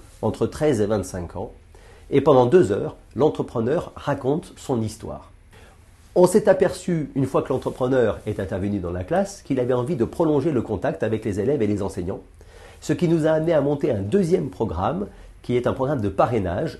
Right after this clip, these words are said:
Un entrepreneur parraine une classe tout au long de l'année scolaire. Au cours de ce parrainage, il va faire plusieurs interventions, une, deux, trois, cinq s'il le souhaite.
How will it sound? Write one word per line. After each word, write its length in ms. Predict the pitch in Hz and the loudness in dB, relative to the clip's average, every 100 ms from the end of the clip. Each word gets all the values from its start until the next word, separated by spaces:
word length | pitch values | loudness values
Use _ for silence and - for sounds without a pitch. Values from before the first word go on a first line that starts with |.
| - | 0
Un 140 | 156 | 4
entrepreneur 680 | 151 139 120 - 104 120 165 - | 4 2 -4 -6 -4 -4 -4 -2
parraine 440 | 107 113 156 160 - - - | 0 2 0 0 -6 -4 2
une 220 | 214 196 | 2 4
classe 400 | 127 139 - - - | 2 2 -2 -12 -2
tout 220 | 226 175 | 0 4
au 60 | 156 | 4
long 160 | 156 | 4
de 100 | 160 | 4
l'année 220 | 123 113 | 2 0
scolaire. 340 | 107 107 80 - - - - - - - - - | -2 -4 -6 -10 -18 -20 -20 -20 -20 -20 -8 0
Au 80 | 139 | 6
cours 180 | 220 | 6
de 80 | 170 | 6
ce 120 | 160 | 4
parrainage, 600 | - 123 107 98 175 190 117 - | 0 -2 0 0 0 -2 -6 -6
il 100 | 127 | -2
va 100 | 127 | 0
faire 200 | 127 127 | 0 -2
plusieurs 380 | - 196 185 226 | 0 2 4 4
interventions, 640 | 139 123 98 98 - 139 - - - - - | 2 -2 -4 -4 -2 -2 -4 -12 -18 -12 -2
une, 280 | 131 170 | 0 0
deux, 220 | 107 123 - | 2 2 0
trois, 380 | - 107 147 | 4 6 6
cinq 340 | 147 - 139 170 | 4 2 2 2
s'il 200 | - 110 | -2 0
le 100 | 95 | -2
souhaite. 400 | - 113 185 | -2 -6 -6